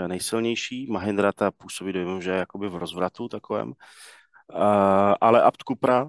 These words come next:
velmi dobré výsledky, Robin Fritz poprvé na bodech v závodě a, mm, myslím si, že určitě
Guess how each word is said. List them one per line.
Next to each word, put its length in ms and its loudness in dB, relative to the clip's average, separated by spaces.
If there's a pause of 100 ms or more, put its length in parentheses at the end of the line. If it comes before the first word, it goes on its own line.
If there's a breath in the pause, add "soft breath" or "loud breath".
(120)
velmi 360 0
dobré 240 2
výsledky, 460 -4
Robin 220 -2
Fritz 260 -8
poprvé 340 -4
na 100 -2
bodech 340 -4 (840 soft breath)
v 60 -16
závodě 760 0
a, 640 2
mm, 600 -8
myslím 280 -10
si, 160 -12
že 100 -8
určitě 580 -6